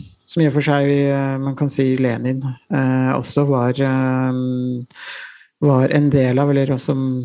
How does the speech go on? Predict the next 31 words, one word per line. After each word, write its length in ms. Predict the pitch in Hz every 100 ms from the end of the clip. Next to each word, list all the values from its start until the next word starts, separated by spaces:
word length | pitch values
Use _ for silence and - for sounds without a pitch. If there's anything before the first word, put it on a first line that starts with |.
| 127
også 180 | - 143
levde 320 | 143 127 135
i 160 | 127 120
en 140 | 127
tid 380 | - 127 127 - -
hvor 140 | 131 131
det 60 |
var 100 | 127
store 280 | 127 143 123
dramatiske 540 | 127 127 117 - - 151
endringer, 460 | 127 123 127 196 196 180
eh, 380 | 143 139 135 135
hvor 300 | 135 127 131
det 80 | 135
var 240 | 127 127
en 140 | 139 135
relativt 480 | 127 123 127 151 -
stille 300 | - 147 131
periode. 500 | 151 139 127 135 214 - - - - - - - _ _ _ -
Eh, 460 | 147 143 143 143 143
i 20 |
hvert 220 | 139 139 -
fall 320 | 147 151 147
på, 140 | 156 151 147
når 220 | 143 139
det 80 | 135
gjaldt 180 | 127 -
sikkerhetspolitikken 840 | 147 - 131 - 135 127 131 175 151
i 60 |
Europa, 380 | 135 127 117 156
fram 260 | 160 139